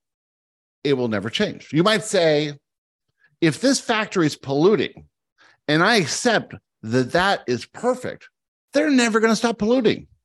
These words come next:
I have to do something. Well,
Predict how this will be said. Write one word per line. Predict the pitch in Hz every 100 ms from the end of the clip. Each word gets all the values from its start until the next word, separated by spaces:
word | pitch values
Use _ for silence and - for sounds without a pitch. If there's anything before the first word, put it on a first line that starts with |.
| _ _ _ _ _ _ _ _ -
I | 202
have | 170 139 165 143
to | 190
do | 185 254
something. | 180 139 - - _ _ _ _ _ _ _ _ _ _ _ _ _
Well, | 139 147 147